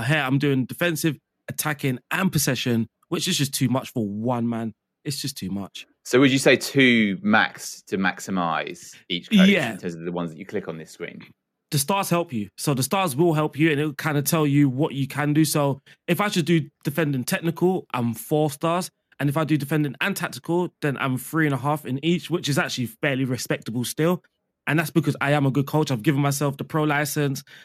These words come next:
Speaker 1: I've got twenties and stuff like that. But that's defending now. If I go to attacking tactical, I should be fi-,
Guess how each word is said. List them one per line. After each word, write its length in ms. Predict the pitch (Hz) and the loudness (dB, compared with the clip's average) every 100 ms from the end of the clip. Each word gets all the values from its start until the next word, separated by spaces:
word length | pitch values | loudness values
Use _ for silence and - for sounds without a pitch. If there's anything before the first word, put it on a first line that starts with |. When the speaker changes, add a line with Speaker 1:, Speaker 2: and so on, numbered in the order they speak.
| _ | _
Speaker 1:
I've 160 | 147 139 | -2 0
got 240 | 156 - | 0 -2
twenties 500 | - 160 160 151 143 | -2 2 4 6 4
and 100 | 139 | 2
stuff 220 | 135 151 | 0 -2
like 120 | 135 123 | -4 -2
that. 220 | 143 - - _ - | -4 -6 -16 _ -2
But 80 | 165 | 0
that's 160 | 185 | 0
defending 400 | - 165 190 147 | 0 0 2 2
now. 120 | 131 123 | 2 0
If 100 | 139 | 0
I 80 | 170 | 0
go 160 | 175 | 0
to 200 | 170 - - | 0 -2 -6
attacking 760 | - - 208 214 180 165 151 - _ _ _ _ | -6 -4 -2 0 2 4 2 -2 _ _ _ _
tactical, 560 | - - - 139 151 - | -4 -4 -4 0 0 0
I 80 | 175 | -2
should 200 | 175 135 | 0 0
be 80 | 123 | -2
fi-, 120 | 113 | -4